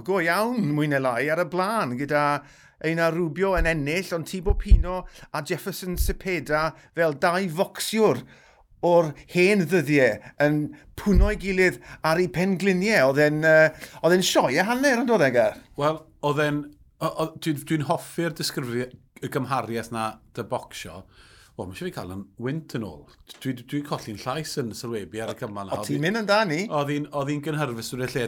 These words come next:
Speaker 2: Dwi'n hoffi'r gymhariaeth dy bocsio oherwydd nid yn unig y taflu ar gydion, ond y trash talk.
Speaker 1: O, ie, w, gwyffach dan, ie.
Speaker 2: Ie, oedd rhyngddyn nhw. Bydde ti ddim yn gweld na yn y sgwar o focsio, oherwydd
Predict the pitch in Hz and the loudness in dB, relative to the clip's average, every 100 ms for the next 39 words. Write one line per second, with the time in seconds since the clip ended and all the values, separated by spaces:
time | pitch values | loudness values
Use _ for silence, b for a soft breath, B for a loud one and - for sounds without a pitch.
0 | 131 147 160 190 185 165 151 139 151 135 | -4 -4 -4 -4 -2 0 -2 -2 -6 -6
1 | 135 - 117 113 113 113 104 B B B | -8 -8 -6 -6 -4 -6 -6 B B B
2 | _ 147 160 196 175 160 143 135 135 135 | _ -4 0 2 2 2 -2 -6 -8 -2
3 | 139 127 135 131 143 120 107 98 90 113 | 0 0 0 0 -2 -4 -6 -10 -8 -10
4 | 131 - _ _ _ _ _ 139 135 131 | -10 -16 _ _ _ _ _ 0 0 0
5 | 135 135 - 151 143 - - 127 - - | -4 -8 -2 -2 -2 -6 -2 -2 -4 -14
6 | - - - - 262 147 147 143 - 123 | -20 -20 -12 -2 2 2 0 -4 -10 -6
7 | - 143 - - 101 85 - 156 143 120 | 0 0 -2 -14 -14 -14 -2 2 4 2
8 | 117 123 123 117 120 113 120 131 151 160 | -2 -4 -4 -4 -4 -4 -4 -4 -2 0
9 | 170 156 151 165 170 139 113 110 120 113 | 0 4 4 4 2 -2 -4 -4 -2 -2
10 | 104 - - 101 113 123 123 117 | -4 -10 -12 -6 -4 -2 -2 -4